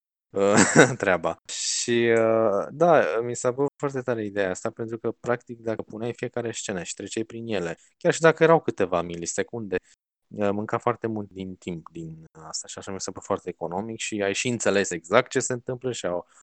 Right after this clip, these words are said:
avut și un efect comic, deci au lovit așa, doi iepuri într-o singură lovitură. Mi s-a părut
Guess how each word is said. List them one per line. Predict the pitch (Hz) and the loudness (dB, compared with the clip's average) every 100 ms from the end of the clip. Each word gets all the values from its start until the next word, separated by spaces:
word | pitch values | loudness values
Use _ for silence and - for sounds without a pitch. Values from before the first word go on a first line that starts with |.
| _ _ | _ _
avut | 92 95 | -10 -4
și | - | 0
un | 120 | 2
efect | 104 - 92 - | 2 0 -4 -6
comic, | - 104 127 117 | -2 2 2 -2
deci | 101 - | -6 -2
au | 104 104 104 | 0 -2 -6
lovit | 107 104 | -8 -6
așa, | 113 - 98 85 78 80 _ | -6 -2 -2 -2 -10 -20 _
doi | _ 90 95 | _ -4 -2
iepuri | 95 95 | -2 -4
într-o | 90 92 | -12 -8
singură | - 90 90 | -8 -8 -8
lovitură. | 87 85 87 80 | -8 -8 -10 -10
Mi | |
s-a | 80 87 | -10 -8
părut | 92 92 | -6 -8